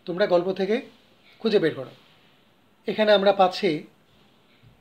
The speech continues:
সে স্টুডেন্টদের তার subject পড়ায়, শুধু এটাই নয়, সে স্টুডেন্টদের care নেয়। তাহলে আমরা বলবো she teaches, she teaches her subject। তারপর হলো she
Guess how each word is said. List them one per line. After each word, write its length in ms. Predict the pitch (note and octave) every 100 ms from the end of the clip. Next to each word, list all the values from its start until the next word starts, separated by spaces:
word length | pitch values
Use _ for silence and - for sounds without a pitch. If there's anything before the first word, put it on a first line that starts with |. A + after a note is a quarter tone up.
| _ _ _ _ _ _ _ _
সে 500 | - - G3+ G3+ G3 - - -
স্টুডেন্টদের 840 | - - G3 G3+ G3+ F#3+ G3 F#3 F3+ _ _ _
তার 120 | F#3+
subject 480 | F#3 F#3+ F3 E3+ F#3+
পড়ায়, 220 | F3 E3
শুধু 220 | F3 E3+ E3+
এটাই 280 | E3+ F#3
নয়, 260 | E3+ D3+ G3 - _ _ _ _ _ _ _ _
সে 200 | - F#3
স্টুডেন্টদের 520 | - E3 F3+ F3+ F3+
care 340 | F3+ E3+ E3+
নেয়। 220 | E3 E3+ A3 - _ _ _ -
তাহলে 160 | D#3
আমরা 160 | E3+ F3
বলবো 460 | E3 E3 D#3+ A3 - _ _ _ -
she 140 | G3 F3+ - -
teaches, 400 | G3 F#3+ G3+ G#3+ - - _ _ _ -
she 180 | - F#3
teaches 380 | G3+ F#3+ G3+ G3+ G3 - _ -
her 100 | E3+ E3
subject। 420 | E3+ C#3 F#3 F#3+ - _ _ _ _ _ _ _ _ _ _ _ _ _ -
তারপর 240 | E3 F3
হলো 220 | E3+ E3+ E3+
she 500 | E3+ - F#3+ F#3+